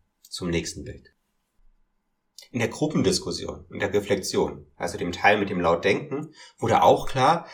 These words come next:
dass das nicht unbedingt ein Fehler der ErzieherInnen ist. Es ist nicht so, dass sie sich aktiv verweigern würden. Beispielsweise verweisen sie in der Situation Gruppendiskussion auf eine Weiterbildung zum Thema Tod und Trauer,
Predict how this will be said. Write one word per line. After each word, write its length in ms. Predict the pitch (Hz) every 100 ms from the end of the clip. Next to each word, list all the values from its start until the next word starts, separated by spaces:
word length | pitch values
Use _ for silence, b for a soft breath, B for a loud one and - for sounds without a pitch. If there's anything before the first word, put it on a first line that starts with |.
| B
dass 160 | 120 -
das 180 | 127 135
nicht 240 | - -
unbedingt 520 | 143 180 151 135 120
ein 120 | 110
Fehler 440 | - - 135 123 80
der 140 | -
ErzieherInnen 580 | - - 104 - - -
ist. 320 | - - _ _ _ _ _
Es 120 | - -
ist 160 | -
nicht 300 | 127 165 -
so, 340 | 160 165 190 B B B -
dass 120 | 120
sie 60 |
sich 220 | 107 104 -
aktiv 340 | - - 117
verweigern 560 | 113 92 95 104 92 90
würden. 320 | - - - _ _
Beispielsweise 580 | - - - - 123 120
verweisen 540 | - 104 107 117 127
sie 200 | 110 110
in 120 | 101 101
der 100 | 98
Situation 720 | 104 101 92 - 101 104 95
Gruppendiskussion 1160 | - 160 151 170 - - 101 92 98 170 190 B B
auf 140 | -
eine 240 | - 104 98
Weiterbildung 680 | 120 127 135 - 85 76 76
zum 280 | - 87 85
Thema 320 | 104 101 95
Tod 300 | - 101 98
und 120 | 90
Trauer, 540 | - 82 92 135 143